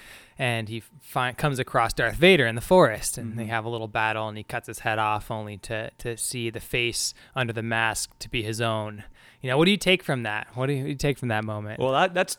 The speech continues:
Speaker 2: terrified me as a kid, I, I will have to say, you know, uh, when
Speaker 1: It
Speaker 2: I first
Speaker 1: confused
Speaker 2: watched
Speaker 1: me as
Speaker 2: that,
Speaker 1: a
Speaker 2: I,
Speaker 1: kid.
Speaker 2: yeah,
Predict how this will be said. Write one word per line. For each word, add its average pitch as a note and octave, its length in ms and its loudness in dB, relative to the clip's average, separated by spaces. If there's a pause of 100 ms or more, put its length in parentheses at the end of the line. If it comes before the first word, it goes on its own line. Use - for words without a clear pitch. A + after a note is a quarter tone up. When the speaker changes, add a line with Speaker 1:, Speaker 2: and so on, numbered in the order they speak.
Speaker 2:
terrified D#3+ 560 4
me A#2 100 0
as A2+ 140 -2
a A#2 40 -8
kid, B2 280 0
I, A#2 240 2
I - 20 2
will C#3+ 200 10
have - 180 10
to - 100 6
say, C3 320 4
you A#2 80 2
know, A#2 220 0 (360)
uh, A#2 200 0
when A#2+ 100 0
Speaker 1:
It B2+ 40 2
Speaker 2:
I - 20 2 (100)
first - 40 -2
Speaker 1:
confused E3+ 340 10
Speaker 2:
watched C#3+ 80 8
Speaker 1:
me E3 140 12
as C#3 100 12
Speaker 2:
that, B2+ 80 8
Speaker 1:
a - 20 6
Speaker 2:
I, B2+ 40 4
Speaker 1:
kid. C#3 240 8
Speaker 2:
yeah, E3 200 8